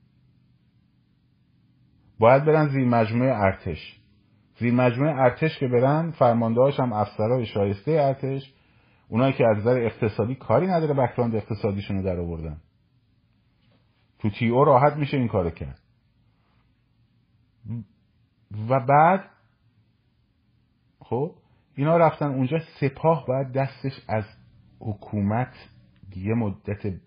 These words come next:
اصلاً باید جدا بشه، تموم شد و رفت. خب، تموم شد و رفت. هر کی گفت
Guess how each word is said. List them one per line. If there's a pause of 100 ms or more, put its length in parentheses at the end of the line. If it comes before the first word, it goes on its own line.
(100)
اصلاً
باید
جدا
بشه،
تموم
شد
و
رفت. (1300)
خب، (880)
تموم
شد
و
رفت. (960)
هر
کی
گفت